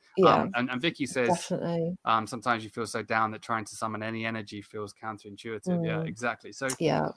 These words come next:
Speaker 2: it's
Speaker 1: definitely.
Speaker 2: difficult, but, you know, I, I, I know even when you're looking at your physical health, like, just sometimes when I, when I go for that run and I've completed, whether it's, you know, three miles, four miles, whatever it is, I, I do
Speaker 1: Mm.
Speaker 2: feel,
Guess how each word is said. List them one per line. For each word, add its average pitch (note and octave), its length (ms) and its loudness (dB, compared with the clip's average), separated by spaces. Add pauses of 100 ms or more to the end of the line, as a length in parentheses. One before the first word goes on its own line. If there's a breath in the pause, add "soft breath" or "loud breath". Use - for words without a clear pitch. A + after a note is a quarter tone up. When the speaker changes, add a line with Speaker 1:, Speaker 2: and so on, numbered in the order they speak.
(180)
Speaker 2:
it's - 140 -4
Speaker 1:
definitely. F3 200 0
Speaker 2:
difficult, F3 380 2
but, D#3 140 -2
you D3+ 60 0
know, C#3+ 100 4
I, D3 160 6
I, - 400 -6
I D3+ 40 0
know C#3+ 380 0 (220)
even C#3+ 200 -2
when C3 120 0
you're B2+ 100 0
looking B2 240 -6
at A2+ 60 -10
your A2+ 140 -8
physical C#3 420 -6
health, F3 320 -4 (720)
like, B2 240 -6
just - 260 -2 (280)
sometimes D3+ 440 -4
when C3 120 -2
I, C3+ 100 -2
when B2+ 180 -2
I B2 80 2
go C#3 220 2
for - 120 -2
that A#2+ 160 0
run C3 220 2
and A#2 100 -2
I've A#2 220 -6
completed, B2 520 -8
whether A#2 220 -2
it's, A2+ 200 -8
you A2+ 80 -6
know, G#2+ 60 -6
three C3 260 -4
miles, B2 340 2
four B2 220 -4
miles, A#2 340 0
whatever A#2 380 -4
it - 80 -12
is, B2 240 -2
I, A#2 160 0
I C3+ 40 -2
do E3+ 220 0
Speaker 1:
Mm. F3+ 100 2
Speaker 2:
feel, C3 340 0